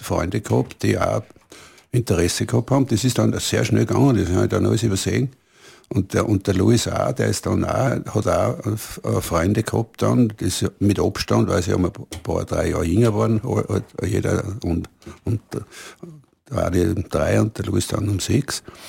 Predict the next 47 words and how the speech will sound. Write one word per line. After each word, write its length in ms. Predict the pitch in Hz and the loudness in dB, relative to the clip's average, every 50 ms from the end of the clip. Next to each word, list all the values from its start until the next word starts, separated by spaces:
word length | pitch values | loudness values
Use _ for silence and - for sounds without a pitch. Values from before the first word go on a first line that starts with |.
| - - - | -18 -8 -2
Aber 160 | - 92 101 | 0 4 4
sie 80 | 113 107 | 4 4
sind 300 | 107 110 107 107 107 - | 4 4 2 0 0 0
dann, 260 | 110 101 113 107 92 - - - - - - - | 2 2 2 2 0 -4 -14 -20 -20 -20 -20 -4
und 160 | - 113 - | -2 0 2
die 100 | - 95 | 2 2
haben's 200 | 85 104 110 104 | 2 2 0 2
dann 160 | - 95 95 | 0 2 2
auch 80 | 92 95 | 2 2
noch 140 | 104 104 87 | 2 2 2
weitergebracht 600 | 90 - - - - 87 85 85 - - - - | 2 2 2 0 0 -2 -4 -4 -4 -6 -6 -2
wie 120 | 85 85 87 | -2 0 0
ich, 60 | 80 | 2
weil 80 | 80 80 | 0 0
die 120 | 82 87 | 0 -2
sind 280 | - - 87 92 - - | -2 -2 -4 -4 -2 -2
dann 100 | 92 87 | -2 0
Bergführer 540 | - 92 92 95 - - - 90 90 90 92 | 0 0 -2 -2 -2 -2 0 2 2 2 2
auch 40 | |
noch 120 | 113 120 107 | 2 2 2
geworden, 260 | 80 73 76 82 80 | 0 -2 -2 -2 -2
halt 220 | 78 78 - _ | -4 -4 -6 _
beide, 260 | - - 78 78 - - | -4 -2 -2 -2 -2 -4
gell. 240 | - - 98 101 92 | -2 -2 -2 -2 -2
So 200 | - - - - | -2 -4 -2 0
weiß 240 | 80 82 85 - - | 0 0 0 0 -2
man, 180 | 87 80 71 | -2 -2 -2
haben 180 | 73 76 82 - | -2 -2 -2 -2
sie 200 | - - 110 107 | 0 0 0 2
nicht 200 | 131 117 - - | 2 0 0 0
gebracht, 300 | - - - - - - | -8 -10 -10 -12 -10 -6
gell. 160 | - - - - - - - - - - - | -6 -6 -6 -8 -16 -20 -20 -20 -18 -16 -4
<laughs> 380 | - - - - - - - - | -4 -4 0 0 -2 0 2 0
Und 200 | 101 87 - - | 0 0 2 2
haben's 200 | 92 98 95 101 | 2 2 2 0
auch 120 | 113 - | 0 0
dann 220 | - 92 90 92 | 0 0 0 0
später 400 | - - - 92 95 98 110 113 | 0 0 0 0 2 2 2 0
dann, 240 | 107 104 107 110 107 | 0 2 2 4 4
aber 200 | 101 95 85 82 | 4 2 0 -2
vielleicht 380 | - - - 90 85 87 - - | -4 -6 -4 -4 -4 -4 -4 -4
kommen 140 | - 92 92 | -2 0 0
wir 60 | 92 | 0
noch 120 | 90 90 | 0 0
über 200 | 90 95 92 90 | 0 0 0 0
ihn 100 | 90 101 | 0 0
drüber, 300 | 110 107 110 107 110 110 | 2 2 2 2 2 -2